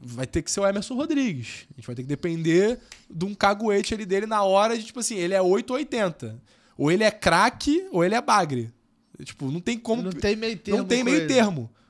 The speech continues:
Speaker 1: Tipo, ele puxa os contra-ataques que a gente fala assim, caraca, pô, o gol que ele fez contra quem?
Speaker 2: São, não, não, São Paulo
Speaker 1: Que ele
Speaker 2: não.
Speaker 1: puxa o contra-ataque contra, ah, contra o Bragantino, não, contra o São
Speaker 2: Não,
Speaker 1: Paulo.
Speaker 2: não,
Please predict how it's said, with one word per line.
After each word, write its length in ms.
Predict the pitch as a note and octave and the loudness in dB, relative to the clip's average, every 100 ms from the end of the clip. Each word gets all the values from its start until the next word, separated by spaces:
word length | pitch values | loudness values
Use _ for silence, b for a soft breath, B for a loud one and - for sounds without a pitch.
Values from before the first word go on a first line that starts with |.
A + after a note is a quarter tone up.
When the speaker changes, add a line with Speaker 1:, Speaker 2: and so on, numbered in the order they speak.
| b | b
Speaker 1:
Tipo, 260 | - - D#3+ | -14 -4 -2
ele 80 | |
puxa 280 | D3+ G3 - | -2 -2 -2
os 60 | - | -2
contra-ataques 480 | G#3 G3+ G3 F#3+ - | -4 -2 0 0 -2
que 80 | |
a 40 | F#3+ | -6
gente 60 | |
fala 100 | - | -4
assim, 160 | F#3 E3 | -6 -6
caraca, 400 | - C#3+ C#3 - - - F3 | -8 -8 -8 -12 -20 -20 -12
pô, 160 | G3+ E3+ | -2 -2
o 120 | C#3+ | -2
gol 240 | D3+ F3 F#3+ | 0 2 2
que 80 | F3+ | 0
ele 80 | |
fez 240 | D#3+ F3 E3 | -2 -2 -4
contra 320 | E3+ F3 E3 | -4 -8 -8
quem? 160 | - C#3+ | -6 -4
Speaker 2:
São, 580 | A2+ - - E3+ E3 D#3 | -2 -4 -4 -4 -8 -12
não, 140 | D#3+ E3+ | -8 -6
não, 240 | E3 - | -6 -10
São 220 | C3 C#3+ | -14 -12
Paulo 220 | C3+ F3+ F#3 | -6 -2 0
Speaker 1:
Que 40 | |
ele 80 | D#3 | -2
Speaker 2:
não. 80 | D#3+ | 0
Speaker 1:
puxa 180 | F#3+ | -2
o 40 | F#3 | -2
contra-ataque 480 | F3+ F3 - E3 E3 | -2 -4 -2 -4 -2
contra, 240 | F3+ G3+ | -4 -4
ah, 300 | D#3+ D3+ C#3+ | -4 -4 -4
contra 260 | C#3+ G3+ B3 | -6 -8 -6
o 20 | |
Bragantino, 640 | A#3 A#3+ B3 A3 - B3+ | -4 -6 -8 -8 -10 -8
não, 160 | A#3 A3 | -8 -8
contra 120 | G3 | -6
o 40 | |
São 120 | - E4+ | -2 0
Speaker 2:
Não, 40 | |
Speaker 1:
Paulo. 180 | D4 F#3 | 2 2
Speaker 2:
não, 220 | F#3 F#3 | -2 -8